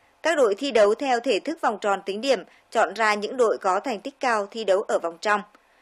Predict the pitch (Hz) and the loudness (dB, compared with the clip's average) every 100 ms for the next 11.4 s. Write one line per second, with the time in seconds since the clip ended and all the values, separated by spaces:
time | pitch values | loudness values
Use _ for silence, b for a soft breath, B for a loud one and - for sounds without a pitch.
0 | b 285 294 254 202 196 185 160 196 208 | b 0 4 4 4 2 2 2 0 0
1 | 190 240 - 254 185 202 180 262 269 196 | 0 -2 -4 -2 -2 -2 -4 -4 -8 -2
2 | 214 208 B B 220 214 220 190 - 302 | -2 -2 B B -4 -2 -2 -4 -4 -8
3 | - 233 190 302 - 247 180 220 214 196 | -4 -6 -4 -6 -2 -4 -2 -8 -2 -2
4 | 175 185 180 - 180 165 196 190 208 196 | -2 -6 -8 -8 -8 -4 -4 -4 -6 -4
5 | 196 165 180 202 190 202 165 202 180 151 | -4 -4 -6 -8 -6 -6 -6 -6 -8 -4
6 | 185 311 b b b b b - 214 202 | -4 -6 b b b b b 0 0 0
7 | 220 214 202 277 262 254 269 240 240 175 | -2 0 -2 -2 -4 -2 -2 -2 0 -2
8 | 135 _ _ _ _ 247 254 247 240 220 | -4 _ _ _ _ -2 -2 0 -2 0
9 | 208 294 247 220 - 262 - 233 247 214 | -2 -4 0 0 0 -4 -2 -4 0 0
10 | 160 165 - 240 196 185 190 190 294 262 | 0 -4 -4 -2 2 2 0 -4 -4 -4
11 | 226 233 214 202 | -4 0 0 0